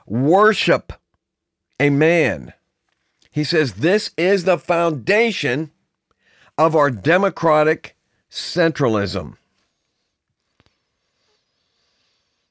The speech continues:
So it, it is an unabashed, brutal humanism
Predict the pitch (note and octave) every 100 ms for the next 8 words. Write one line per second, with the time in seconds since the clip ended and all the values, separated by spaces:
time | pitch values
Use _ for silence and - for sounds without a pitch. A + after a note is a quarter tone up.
0 | _ _ _ _ _ _ _ _ - D#3
1 | D#3 E3 G3 - F3 F3+ C#3+ C#3+ C3 -
2 | E3+ A3 G#3+ B2+ F3 E3+ D#3+ - B2 B2
3 | A#2 - _ _ _ _ _ _ _ _
4 | _ _ _ _ _ _ _ _ _ _
5 | _ G2+ F2+ B2+ F#3 G3+ F#3+ F3+ - A2
6 | A2+ F3+ E3+ C3+ A2+ G2+ F2 -